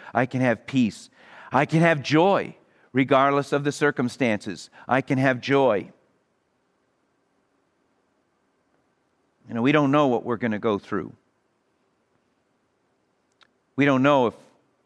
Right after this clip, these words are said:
this is gonna get worse. We're not gonna have meat. You're not gonna have beans.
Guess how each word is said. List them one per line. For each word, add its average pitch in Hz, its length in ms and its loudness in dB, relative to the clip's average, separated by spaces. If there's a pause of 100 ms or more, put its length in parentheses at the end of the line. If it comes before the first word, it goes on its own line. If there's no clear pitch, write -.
(1400)
this 139 180 0
is 139 60 -10
gonna 139 220 2
get 147 140 4
worse. - 500 -4 (1500)
We're 113 100 -4
not 120 140 2
gonna 123 140 2
have 143 240 2
meat. 113 220 -2 (560)
You're 113 100 -10
not 117 180 0
gonna 123 120 2
have 135 200 0
beans. 92 540 -4